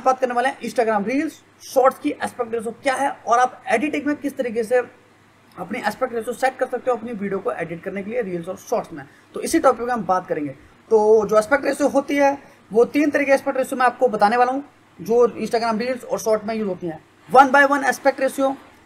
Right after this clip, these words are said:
four by five aspect ratio and nine by sixteen aspect ratio। तो ये तीन तरह की एस्पेक्ट रेशियो हैं जो आपके Shorts और Reels में यूज़ होती हैं। वन बाय वन एस्पेक्ट रेशियो जो square में होती है, screen पर आपको दिखाई दे रही होगी, और अगर फ़ोर बाय फ़ाइव की बात करें वो square से थोड़ा सा बड़ा होती है।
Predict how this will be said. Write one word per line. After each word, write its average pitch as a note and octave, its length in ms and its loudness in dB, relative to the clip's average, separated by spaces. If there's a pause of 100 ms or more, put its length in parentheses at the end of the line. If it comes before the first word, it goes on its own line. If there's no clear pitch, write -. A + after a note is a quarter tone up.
(160)
four C#4+ 180 4
by C4+ 180 2 (180)
five C4+ 200 8
aspect C#4 280 2
ratio C4+ 320 0 (140)
and A#3 420 -2
nine A3 260 0
by G3+ 160 -2 (120)
sixteen A3 360 -10 (160)
aspect F3+ 380 -12
ratio। F#3+ 320 -4 (320)
तो A3+ 40 -4
ये A#3 80 2
तीन D4 280 0
तरह C4 160 4
की A#3 120 -10
एस्पेक्ट - 480 -4
रेशियो B3 260 -4
हैं A3+ 100 -10
जो G3+ 120 -4
आपके F3 340 -6
Shorts A#3+ 360 -4 (140)
और E3+ 120 -4
Reels F3 280 -10
में F3 240 -12
यूज़ E3+ 120 -10 (320)
होती F3+ 220 -6
हैं। C#3+ 160 -10 (300)
वन C#4 200 4
बाय D4 120 6
वन D4 140 2
एस्पेक्ट C4+ 320 0
रेशियो C4 180 -4
जो C4 160 6
square A3+ 480 2
में C4+ 100 0
होती C4 200 -2
है, C4+ 120 -4
screen G3 260 -8
पर F#3+ 60 -2
आपको F#3+ 140 -6
दिखाई G3+ 200 -4
दे G#3+ 80 -2
रही A3 100 0
होगी, A3 140 -4 (360)
और F#3 260 4
अगर F3+ 260 0
फ़ोर B3 200 4
बाय B3 100 8
फ़ाइव A#3 220 2
की C4 80 -6
बात C4 200 4
करें C4 140 0
वो G#3+ 160 -4
square B3 300 2
से B3 140 -4
थोड़ा F#3+ 260 -6
सा F#3+ 120 -6
बड़ा A3 320 2
होती B3+ 220 2
है। B3+ 160 0